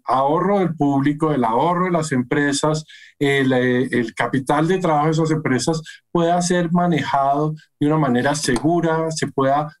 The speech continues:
usar esos recursos para ser orientados hacia donde puedan ser utilizados de manera más eficiente, bien sea por las empresas para realizar inversiones, para su capital de trabajo o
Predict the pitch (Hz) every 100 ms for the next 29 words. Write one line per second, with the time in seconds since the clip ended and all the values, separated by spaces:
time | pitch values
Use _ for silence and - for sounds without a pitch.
0 | - 131 127 156 156 156 165 151 143 143
1 | 131 156 156 143 120 120 - _ - 143
2 | 165 165 160 165 131 123 151 151 151 160
3 | 160 - 120 117 135 127 117 - - -
4 | 135 123 123 139 147 156 160 160 156 123
5 | 131 131 151 127 117 127 139 147 143 160
6 | 151 156 - 156 160 156 160 156 - -
7 | 135 135 156 151 151 147 123 120 117 104
8 | 135 151 151 151 139 113 110 101 113 135
9 | 120 107 151 156 147 139 - - - 127
10 | 123 117 120 117 123 123 147 139 127 160
11 | 175 180 190